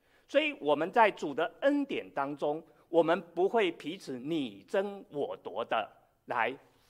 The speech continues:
要夺这个天上的产业，而且天上的产业在基督里面实在是太丰盛了。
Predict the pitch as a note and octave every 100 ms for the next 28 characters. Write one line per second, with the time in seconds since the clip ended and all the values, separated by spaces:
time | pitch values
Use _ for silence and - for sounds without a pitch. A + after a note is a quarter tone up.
0 | _ - E3+ C#3 - D3+ B2 D#3+ F#3 C#3
1 | - E3+ E3 D#3+ B2+ A2+ - - A2 C3
2 | G#2 - _ _ - D4+ D4+ C#4+ - C#4+
3 | C4+ C4 B3 G3+ - G2+ B2+ F3 B2+ A#2
4 | F#3 D#3+ A#3+ A#3 C4 A#3+ C3+ F3 D#3 D#3
5 | E3 G#3 D#3+ F#3 - B3+ A3 C3 - C3
6 | C#3+ - G#2 E2+